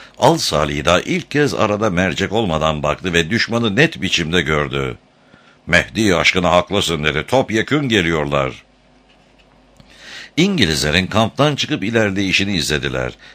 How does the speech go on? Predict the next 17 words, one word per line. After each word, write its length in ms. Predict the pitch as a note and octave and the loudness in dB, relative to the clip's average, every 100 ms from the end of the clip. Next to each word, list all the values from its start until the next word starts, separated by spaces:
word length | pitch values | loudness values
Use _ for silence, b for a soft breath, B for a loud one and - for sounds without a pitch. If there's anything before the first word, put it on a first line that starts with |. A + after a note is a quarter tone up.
| B | B
Düzenli 460 | A#2+ A2+ C3+ C3+ C#3+ | -4 2 2 2 -2
saflar 440 | - A2 E2 G#2+ | 0 0 2 0
halinde 500 | D#2+ C#2+ C#2+ C#2+ D#2+ | 0 0 0 0 0
kare 340 | - C3+ C3+ F#2+ | 2 2 2 0
biçimini 440 | F#2 G2 G2+ E2 | -2 -2 -2 0
bozmadan 480 | B2 A#2+ E2 D#2+ F2+ | 2 0 -2 -2 0
ilerliyorlardı. 1120 | D#2+ D#2 D#2 D#2 D#2+ C#2 C2+ C#2 C2 C2 A#1+ - B B B B - | 0 0 0 0 -2 -2 -2 -2 -4 -6 -6 -12 B B B B 0
Temkinli 580 | C#3 D#3 - D#3+ E3+ E3 | 2 2 0 -2 0 0
bir 120 | E2+ | 0
şekilde 480 | - C#2+ D2+ D#2 F2+ | 0 -2 -2 -2 0
taşlığın 500 | G#2+ A2 - G2 F#2+ | 0 0 0 -2 0
ağzına 380 | D2+ D2 C#2+ F2 | 2 0 0 2
yaklaştılar. 840 | C#2+ D2 D#2 - C2+ C2+ B1 - - | 2 0 0 0 -2 -4 -4 -8 -6
Safların 500 | - D2+ D#2 F2 D#2+ | 0 0 2 0 0
arası 280 | D#2+ E2 | 0 0
hiç 200 | A#2+ - | 0 -2
bozulmamıştı. 840 | G2+ E2 F#2 C#2 C#2+ - C#2 C2 | -2 -2 -2 -2 -4 -6 -4 -6